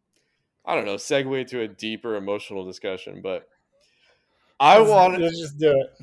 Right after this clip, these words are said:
Speaker 1: I wanted to bring up, I wanted to ask you, because I know of the, I won't even preface it.
Speaker 2: Uh, yeah, after this prompt, we'll talk about our favorite female performances, by the way.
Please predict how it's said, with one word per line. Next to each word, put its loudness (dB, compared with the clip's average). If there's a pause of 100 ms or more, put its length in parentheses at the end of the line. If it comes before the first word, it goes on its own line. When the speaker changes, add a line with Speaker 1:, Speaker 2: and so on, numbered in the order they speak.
Speaker 1:
I 6
wanted 2
to -6
bring -4
up, -4
I 0
wanted 0
to -6
ask -6
you, -12 (200)
because -10
I 0
know 0
of -8
the, -6 (2000)
I 2
won't 4
even -4
preface -8
it. -18 (960)
Speaker 2:
Uh, 6
yeah, 8
after 4
this 2
prompt, 6
we'll -4
talk 2
about 2
our 2
favorite -4
female -2
performances, -6
by -8
the -8
way. -2